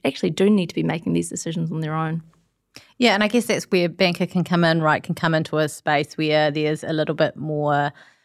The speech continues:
Speaker 2: um, equity of accessibility in the classroom, where if kids aren't getting that
Speaker 1: That's it.
Speaker 2: conversation at home, that korero is not happening there, it can at least happen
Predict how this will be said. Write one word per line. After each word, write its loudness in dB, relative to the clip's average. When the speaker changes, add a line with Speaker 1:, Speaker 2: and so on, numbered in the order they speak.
Speaker 2:
um, 0
equity 0
of 2
accessibility 0
in -4
the -2
classroom, -2
where -2
if -6
kids -2
aren't 0
getting 2
that 4
Speaker 1:
That's -14
it. 2
Speaker 2:
conversation 2
at 0
home, 2
that -4
korero 2
is -2
not 0
happening 0
there, 4
it -8
can -4
at -2
least -2
happen -4